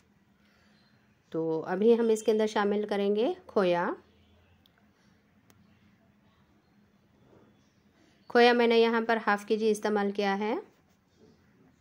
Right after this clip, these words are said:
एक के जी पाइनएप्पल के लिए हाफ के जी खोया काफ़ी होता है। खोए को मीठे के अंदर अच्छे से डालकर हम मिक्स कर लेंगे।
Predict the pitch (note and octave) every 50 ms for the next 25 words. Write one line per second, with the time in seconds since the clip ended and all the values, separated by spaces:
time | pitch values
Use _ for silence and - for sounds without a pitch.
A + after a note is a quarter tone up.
0 | _ _ _ _ _ _ _ _ _ _ _ _ _ _ _ - G#3+ G#3+ G#3+ -
1 | B3 A#3 A3 B3+ B3 A#3 G#3+ G#3 G#3+ G#3+ A3 A3+ A3+ A3 - A3 A3 A3+ A3+ A#3
2 | A3+ G3+ G3 G3 - A#3 A3 G3+ A3 G#3+ - A3 G#3 G3+ G#3+ A#3+ F4+ A4+ - -
3 | - - F3 F3 - G3+ G3+ G3 F#3+ G3 F#3 F#3 F#3+ F#3+ A3 E4+ G#4+ - - _
4 | _ _ _ _ _ _ _ _ - A3 G#3 G#3 G#3 G#3+ A3 G#3 G3+ F#3+ F#3+ F#3
5 | G#3 G3 G3+ G3+ F#3+ F#3+ F#3+ A3 F#4+ A#4+ A#4+ - - _ _ _ _ _ _ _
6 | _ _ - F#3 - G3+ G3 F#3 G3 G3 A3 D#4 G#4+ - - _ _ _ _ _
7 | _ _ _ _ _ _ _ _ _ _ _ _ _ _ _ _ _ _ _ _
8 | _ _ _ _ - G#3+ F#3+ G3 F#3 F3 F3+ F#3 F#3 G3+ A3 B3 B3 A#3 A#3+ D#4
9 | A4+ - - - - - - - _ _ _ - F#3+ F#3 - - - G3+ F#3+ F#3+
10 | F3+ F3 F3 F3+ A3 D#4+